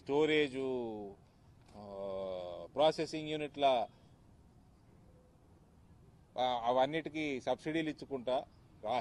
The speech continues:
కేంద్రం రాష్ట్ర ప్రభుత్వాలు అన్ని ఇచ్చుకుంటా. That is why చెప్తున్నాము, Double engine సర్కార్ రావాలి. ఇటువంటి అధ్యయనము నేను కొన్ని అంశాలు మీ ముందర పెట్టినా, చాలా, ఇంకా చాలా పార్టీకి ఇస్తాము, ఎందుకంటే మళ్ళా కాపీ కొడతాడు ఈడు.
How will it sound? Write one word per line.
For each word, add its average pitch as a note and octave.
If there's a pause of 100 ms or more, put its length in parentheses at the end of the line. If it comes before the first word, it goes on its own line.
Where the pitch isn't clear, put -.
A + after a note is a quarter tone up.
(120)
కేంద్రం C#3+ (140)
రాష్ట్ర C3+
ప్రభుత్వాలు D3+
అన్ని D3
ఇచ్చుకుంటా. C3 (380)
That A2+ (100)
is D3+
why E3+
చెప్తున్నాము, D3+ (640)
Double C#3
engine D#3
సర్కార్ C3
రావాలి. A#2 (1400)
ఇటువంటి D#3 (220)
అధ్యయనము E3 (440)
నేను D3+ (100)
కొన్ని F#3
అంశాలు G3+
మీ F#3
ముందర F#3
పెట్టినా, D3+ (160)
చాలా, D#3 (120)
ఇంకా E3+ (100)
చాలా F3+ (460)
పార్టీకి E3
ఇస్తాము, E3
ఎందుకంటే D#3
మళ్ళా D#3
కాపీ D#3+
కొడతాడు D3
ఈడు. -